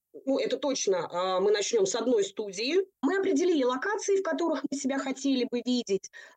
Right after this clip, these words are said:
А, на текущий момент, а, у нас в таких активных переговорах, а, порядка трех-четырех партнеров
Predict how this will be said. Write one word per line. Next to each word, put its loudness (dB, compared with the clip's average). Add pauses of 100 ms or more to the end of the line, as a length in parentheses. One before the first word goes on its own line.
А, -2
на 2
текущий 0
момент, 0 (160)
а, 0
у 0
нас -4
в -20
таких -2
активных -2
переговорах, 0 (880)
а, 0 (440)
порядка -4
трех-четырех -2
партнеров -2